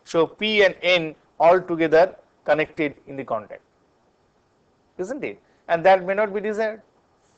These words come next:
So that's why the, in each contact window some tolerance is given,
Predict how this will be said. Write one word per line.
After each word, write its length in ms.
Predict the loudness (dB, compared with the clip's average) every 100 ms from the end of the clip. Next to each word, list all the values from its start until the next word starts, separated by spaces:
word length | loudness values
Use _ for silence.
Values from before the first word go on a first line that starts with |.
| _ _ _ _ _
So 140 | -4 2
that's 220 | 2 6
why 300 | 6 6 4 _ _ -20 -14
the, 340 | -2 0 0 -4 _ _ _ _ -10
in 120 | -6
each 260 | -4 -4 0
contact 420 | 0 2 -2 -2
window 520 | -6 0 2 2 0 _ _
some 320 | -4 -2 0
tolerance 480 | 2 4 4 4 -2
is 100 | -8
given, 400 | -2 -2 -2 -6